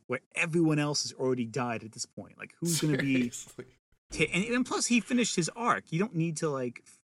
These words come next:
Speaker 1: to, like, undermine the, one of the few character arcs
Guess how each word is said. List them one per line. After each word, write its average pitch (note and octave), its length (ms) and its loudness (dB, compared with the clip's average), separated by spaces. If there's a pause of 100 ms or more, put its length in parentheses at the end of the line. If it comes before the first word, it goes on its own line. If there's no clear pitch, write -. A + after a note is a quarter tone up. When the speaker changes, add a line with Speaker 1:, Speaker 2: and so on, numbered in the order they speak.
(280)
Speaker 1:
to, C3 80 2
like, A2+ 380 -2
undermine B2+ 840 4 (720)
the, C#3+ 180 -2 (100)
one D#3 200 4
of D3 40 4
the C3 80 4
few D3+ 340 2
character B2+ 460 -2
arcs - 500 -4